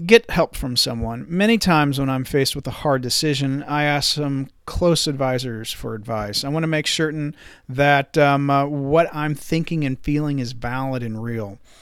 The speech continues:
Getting someone else's point of view can help a great deal in determining just that. You know, my advice is to get a coach or a trusted advisor or a mentor who will be unbiased and entirely truthful with you.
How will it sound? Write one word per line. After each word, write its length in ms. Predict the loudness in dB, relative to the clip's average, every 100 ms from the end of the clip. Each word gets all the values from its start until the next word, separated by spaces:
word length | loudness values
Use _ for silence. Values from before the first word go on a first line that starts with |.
| -20 -20 _ _
Getting 240 | 2 4
someone 320 | 4 2 4 4
else's 320 | 2 0 0
point 260 | 2 4
of 80 | 2
view 240 | 4 2 2
can 160 | 0
help 540 | -2 -4 4 4 4 0
a 60 | -6
great 460 | -4 0 0 0
deal 280 | 0 2 2
in 60 | 0
determining 640 | -4 -4 -2 0 0 -2
just 400 | -2 -4 -4 -6
that. 320 | -4 -4 -8 -12 -16 -16 -8
You 100 | -8
know, 60 | -8 -4
my 220 | 0 2
advice 400 | 2 2 2 0
is 100 | -2
to 100 | 0
get 120 | 0
a 60 | 0
coach 420 | 2 2 2 -2
or 60 |
a 40 | -4
trusted 380 | -2 -4 -4 -8
advisor 520 | -2 0 0 2 0
or 220 | 0 -2
a 60 | -2
mentor 600 | -4 -2 0 2 2 0 -8 -18
who 140 | -4 -2
will 100 | 2
be 180 | 2 2
unbiased 680 | 0 4 6 6 4 0 -4
and 160 | -2
entirely 960 | -2 -2 -2 -4 -4 0 2 2 0 -4
truthful 680 | -4 -4 -4 -4 -4 -4 -4
with 340 | -2 -2 -2
you. 220 | -10 -10